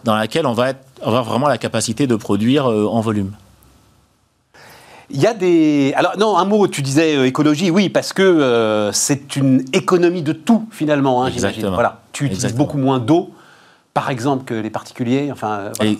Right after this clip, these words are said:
Speaker 1: Et, et, exactement, beaucoup moins d'eau, beaucoup moins d'énergie.
Speaker 2: Ouais.
Speaker 1: En fait, il y a, il y a, il y a deux sujets. Même si une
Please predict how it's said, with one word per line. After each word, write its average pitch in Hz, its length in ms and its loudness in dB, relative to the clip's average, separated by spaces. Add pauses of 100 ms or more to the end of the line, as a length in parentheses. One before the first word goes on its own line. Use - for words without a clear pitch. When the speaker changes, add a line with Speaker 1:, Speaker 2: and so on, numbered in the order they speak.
Speaker 1:
Et, 120 60 -2
et, 113 160 -2
exactement, 135 520 0
beaucoup 143 260 0
moins 143 180 2
d'eau, 131 280 2
beaucoup 143 220 0
moins 151 120 2
d'énergie. 135 480 0 (180)
Speaker 2:
Ouais. 123 120 0
Speaker 1:
En 143 60 0
fait, 233 200 -4
il 190 60 -6
y 156 40 4
a, 151 40 2
il 143 240 -2
y 139 100 2
a, 135 40 4
il 131 120 -4
y 143 60 4
a 147 40 0
deux 214 80 -2
sujets. 160 240 0
Même 170 140 0
si 226 120 0
une 190 360 2